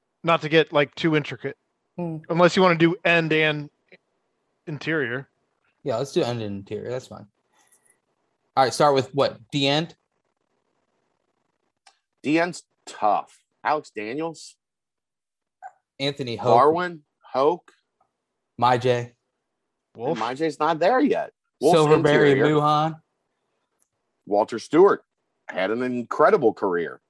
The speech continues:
Speaker 2: He did.
Speaker 3: Man, that's, D end is tough. 'Cause you had a lot of guys also that played D end that kind of, like, as they move forward professionally,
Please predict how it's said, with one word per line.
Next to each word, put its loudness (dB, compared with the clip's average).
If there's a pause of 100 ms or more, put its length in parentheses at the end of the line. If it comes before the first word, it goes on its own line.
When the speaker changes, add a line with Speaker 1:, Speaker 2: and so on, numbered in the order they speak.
(120)
Speaker 2:
He -14
did. -6 (1800)
Speaker 3:
Man, -12
that's, -4 (680)
D 2
end 2
is -4
tough. -2 (1080)
'Cause -8
you 0
had 4
a 0
lot 4
of -2
guys 0
also -8
that -16 (120)
played -6
D -2
end -2
that -6
kind -6
of, -8 (200)
like, -4
as -2
they 2
move -2
forward 2
professionally, -4